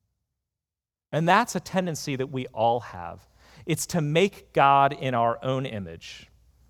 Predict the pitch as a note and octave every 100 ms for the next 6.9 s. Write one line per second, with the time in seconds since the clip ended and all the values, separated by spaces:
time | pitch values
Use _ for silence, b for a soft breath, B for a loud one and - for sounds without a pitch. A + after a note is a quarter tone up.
0 | _ _ _ _ _ _ _ _ _ -
1 | D3+ D3 F#3 E3 F#3 E3+ D#3 F3 D3+ C#3+
2 | C#3 C#3 E3+ F3 C#3+ B2+ B2 C3+ C3+ C3+
3 | C#3 C#3+ B2+ - C#3 C3+ C#3 D#3 D3+ D3+
4 | C#3 B2 B2+ C3 C#3+ - D3 C#3+ B2 A2
5 | A2+ A2 A2 B2+ C3 A2+ F#2+ A2 A#2+ A2
6 | G#2+ - D#3 C#3 A#2+ G2+ A2+ A#2+